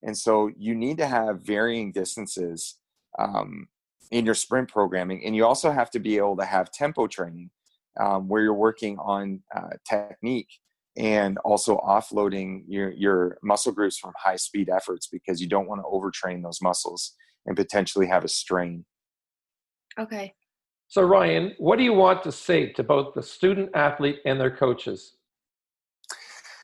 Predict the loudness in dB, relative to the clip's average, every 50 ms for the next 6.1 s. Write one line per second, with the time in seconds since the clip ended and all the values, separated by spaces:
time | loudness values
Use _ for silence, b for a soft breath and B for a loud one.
0 | _ _ 4 4 6 6 6 6 4 2 2 2 2 2 2 2 _ 2 2 4
1 | 4 2 2 4 4 2 2 2 0 -2 -2 2 4 4 4 4 0 -6 -8 -4
2 | -4 -2 -2 -2 -6 -6 0 2 2 2 2 -2 -6 -6 -6 -6 -6 -4 -4 -4
3 | -2 0 -2 -2 -4 -10 -14 -16 _ _ _ -4 -4 -4 -6 -8 -8 -8 -8 -8
4 | -6 -6 -6 -2 2 2 4 4 6 4 4 2 0 -2 -2 -2 -4 -4 -8 -10
5 | -10 -10 -14 -14 -16 -16 -18 _ _ _ _ _ -8 -6 -4 -2 -2 -4 -4 -4
6 | -6 -8